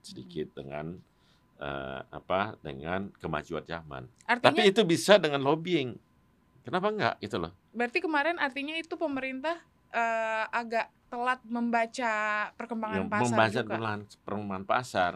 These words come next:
Speaker 1: Dan, tapi itu bisa juga dengan lobbying dulu, kemudian nggak usah undang-undangnya gitu.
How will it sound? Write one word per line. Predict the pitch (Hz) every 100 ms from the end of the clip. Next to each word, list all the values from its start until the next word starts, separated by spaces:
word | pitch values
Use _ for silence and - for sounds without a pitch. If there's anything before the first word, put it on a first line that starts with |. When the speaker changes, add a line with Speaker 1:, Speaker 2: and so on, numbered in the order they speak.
| -
Speaker 1:
Dan, | - 180
tapi | 180 196
itu | 214 220 185
bisa | 135
juga | 160 165 180
dengan | 151 135
lobbying | 123 120 131
dulu, | 139 127 147 170
kemudian | 139 135 156 175 - - _ _
nggak | 139 139
usah | 131 120
undang-undangnya | 120 107 92 80 131 165 170 104 113
gitu. | 98